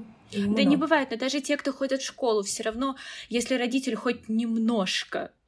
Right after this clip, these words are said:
Speaker 2: тоже сам чем-то увлекается, интересуется, он будет выходить в парке, в музее или куда-то, ну, все равно, да?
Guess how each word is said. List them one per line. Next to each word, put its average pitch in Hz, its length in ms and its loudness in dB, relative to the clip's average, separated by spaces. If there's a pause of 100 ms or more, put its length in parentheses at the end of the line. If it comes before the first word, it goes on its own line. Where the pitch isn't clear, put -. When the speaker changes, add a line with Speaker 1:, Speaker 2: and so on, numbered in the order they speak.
(140)
Speaker 2:
тоже 196 480 4
сам 208 360 2
чем-то 220 480 4
увлекается, 208 540 2
интересуется, 196 600 -4
он 185 360 -8
будет 202 260 0
выходить 254 560 2
в - 380 -2
парке, 226 520 6
в 202 80 -4
музее 202 840 -2
или 208 180 -2
куда-то, 185 920 0
ну, 208 280 -4
все - 200 -6
равно, 185 380 -6
да? 175 240 -2